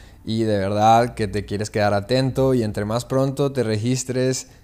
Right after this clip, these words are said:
más rápido tú vas a poder disfrutar de todo lo que vamos a estar viviendo. Pero bueno, que este, el día de hoy queremos hablar sobre un tema muy, muy especial y como saben, esto es una plática, una conversación, eh, no tenemos nada prescrito, no hay preguntas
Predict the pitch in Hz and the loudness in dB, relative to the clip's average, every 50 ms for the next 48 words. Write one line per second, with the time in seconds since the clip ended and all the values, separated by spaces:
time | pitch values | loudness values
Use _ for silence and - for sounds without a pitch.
0 | - - - 104 101 101 101 107 104 107 110 107 104 101 - 113 107 113 110 - | -20 -12 -6 -4 -2 -2 -2 -2 -4 -2 0 0 0 0 0 -2 -2 -2 -2 -2
1 | - 101 98 98 104 110 98 98 101 98 98 101 104 104 110 101 95 - 101 101 | -2 -2 0 0 0 -2 -2 -2 -4 -4 -2 -4 -4 -6 -8 -8 -4 -4 -4 -4
2 | 98 95 - 98 95 101 101 98 - 95 92 92 101 104 95 - - 95 98 95 | -4 -6 -6 -6 -6 -6 -6 -4 -6 -6 -6 -6 -8 -8 -8 -8 -6 -6 -6 -6
3 | 98 95 95 95 95 98 98 101 - - - - - - - - - - 117 117 | -6 -6 -6 -6 -6 -6 -8 -10 -12 -16 -20 -20 -20 -20 -20 -12 -4 0 2 4
4 | 113 113 120 135 151 156 156 143 151 - - - - - 127 120 120 113 - - | 4 4 4 6 6 6 6 4 0 -8 -18 -14 -8 -6 -4 -4 -4 -6 -8 -8
5 | - 120 117 117 113 110 - - - 117 117 120 123 131 135 135 131 135 143 151 | -6 -4 -2 -2 -2 -2 -4 -6 -4 -4 0 2 2 4 4 6 6 6 6 4
6 | 143 - - - - - - - _ - _ - - - - - - - 127 120 | 2 -2 -12 -20 -20 -20 -20 -20 _ -20 _ -20 -20 -20 -20 -16 -8 -2 -2 0
7 | 123 127 117 127 120 117 117 117 - 127 123 123 123 117 127 123 127 123 120 117 | 0 0 2 2 2 2 0 0 0 -2 0 0 0 0 0 0 0 0 0 0
8 | 120 127 131 131 127 127 123 127 127 127 - 113 107 - 110 110 110 110 104 101 | 0 0 0 2 2 2 2 0 0 -2 -4 -4 -2 0 0 0 0 0 -2 -4
9 | - 110 110 107 104 117 107 107 113 113 117 117 - - 127 117 127 123 123 123 | -4 -4 -4 -2 0 0 0 0 0 -2 -4 -6 -4 -4 -4 -4 -2 -2 -2 -2
10 | 120 120 123 120 120 123 107 - 123 120 120 123 117 120 117 113 104 101 104 98 | -2 0 -2 -2 -2 -4 -8 -6 -4 -4 -2 -4 -4 -4 -4 -4 -4 -4 -4 -4
11 | - 113 117 113 120 120 - - - - - - - - 104 104 98 98 98 98 | -4 -4 -4 -4 -6 -8 -12 -18 -20 -20 -20 -14 -6 -2 -2 0 0 0 -2 -2
12 | 101 101 - 117 113 113 113 117 107 107 104 104 110 110 101 - 110 104 101 - | -4 -4 -4 -4 -4 -2 -2 -2 0 0 2 2 2 2 0 -2 -4 -4 -4 -4
13 | - 104 107 107 98 - 110 104 98 95 - 95 104 104 104 104 95 - 104 104 | -6 -6 -6 -6 -4 -4 -4 -4 -4 -4 -4 -4 -4 -4 -4 -4 -4 -2 -4 -4
14 | - - - | -4 -6 -8